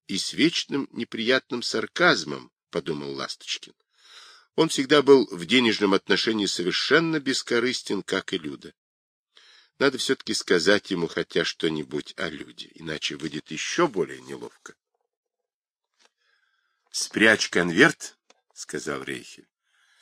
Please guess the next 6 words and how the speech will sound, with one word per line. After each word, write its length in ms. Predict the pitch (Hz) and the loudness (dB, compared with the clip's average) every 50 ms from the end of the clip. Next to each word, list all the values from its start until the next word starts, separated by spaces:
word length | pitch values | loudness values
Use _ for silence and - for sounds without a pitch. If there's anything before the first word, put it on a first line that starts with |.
| _ _ - _ _ _ | _ _ -20 _ _ _
«и 100 | 104 107 | 2 4
расскажи 580 | 107 107 - - - - 98 90 - 165 196 | 4 4 2 2 2 4 4 4 6 4 4
мне 240 | 208 190 190 185 180 - | 4 4 4 4 4 4
о 200 | - - 101 92 | 2 0 -2 -2
своих 400 | - - 80 82 107 143 139 117 | 0 -2 0 0 0 0 -2 0
делах. 580 | 104 95 76 73 73 71 - - - - _ | 0 0 0 2 0 -2 -2 -6 -14 -20 _